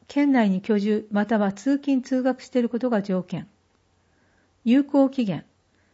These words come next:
新婚夫婦、婚姻届提出日から二年間、婚姻予定のカップル、カード発行日から二年間。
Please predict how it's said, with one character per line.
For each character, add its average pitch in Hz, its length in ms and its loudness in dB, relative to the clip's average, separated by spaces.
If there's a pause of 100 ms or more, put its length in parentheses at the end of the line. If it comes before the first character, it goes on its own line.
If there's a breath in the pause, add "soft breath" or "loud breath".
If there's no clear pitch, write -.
新 285 300 0
婚 277 240 4
夫 240 220 0
婦、 190 260 -8 (840)
婚 269 260 4
姻 302 180 2
届 269 340 2
提 226 220 2
出 254 160 -12
日 240 100 -4
か 190 120 -6
ら 160 260 -6
二 202 80 2
年 240 200 2
間、 160 260 -14 (800)
婚 277 260 4
姻 294 200 4
予 285 140 4
定 247 180 2
の 170 120 -2
カ 220 140 -2
ッ 220 40 -2
プ 180 180 -12
ル、 170 140 -16 (640)
カ 277 200 4
ー - 20 6
ド 220 120 2
発 208 260 -4
行 262 180 4
日 208 120 -4
か 180 120 -6
ら 170 200 -8 (120)
二 208 140 2
年 240 180 2
間。 156 240 -14